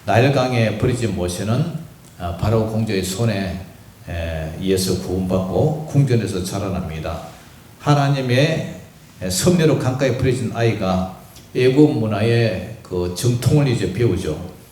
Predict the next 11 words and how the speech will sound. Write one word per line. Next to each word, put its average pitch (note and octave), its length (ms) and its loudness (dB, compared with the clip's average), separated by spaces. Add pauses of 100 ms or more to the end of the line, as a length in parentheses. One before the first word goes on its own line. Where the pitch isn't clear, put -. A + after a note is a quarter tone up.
(160)
그리고 A2 360 -2
정통을 G#2+ 460 0
배울 A2+ 180 4
수 A2 140 -2
있는 G#2 180 -2
환경에 A#2 800 -2 (200)
하나님께서 F#2 640 0
이렇게 F#2+ 440 -2
이제 E2 420 -6
접하게 F#2+ 720 0
만드시죠. F#2+ 840 -2